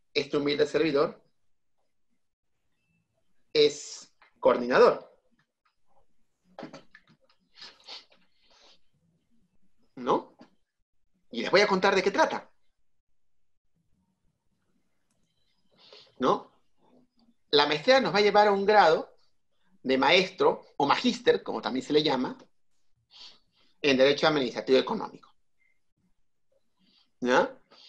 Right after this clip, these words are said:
Que nos va a dar un conjunto de certificaciones adicionales. ¿Ya? Es lo que llamamos nosotros certificación progresiva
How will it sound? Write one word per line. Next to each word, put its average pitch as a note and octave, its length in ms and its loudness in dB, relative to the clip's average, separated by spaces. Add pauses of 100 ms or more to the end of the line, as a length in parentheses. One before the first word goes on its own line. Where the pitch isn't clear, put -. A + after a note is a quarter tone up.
(100)
Que E3 100 4
nos D#3 140 0
va F#3 40 2
a G#3 40 2
dar A#3 100 2
un B3+ 60 0
conjunto B3 360 0
de - 40 -6
certificaciones D3+ 600 -4
adicionales. E3 680 0 (480)
¿Ya? C3 380 0 (300)
Es G#3 100 -2
lo A3+ 100 -2
que D#3 120 -2
llamamos F#3+ 360 2
nosotros F#3 280 -2
certificación C#3+ 680 -4
progresiva F#3 800 -2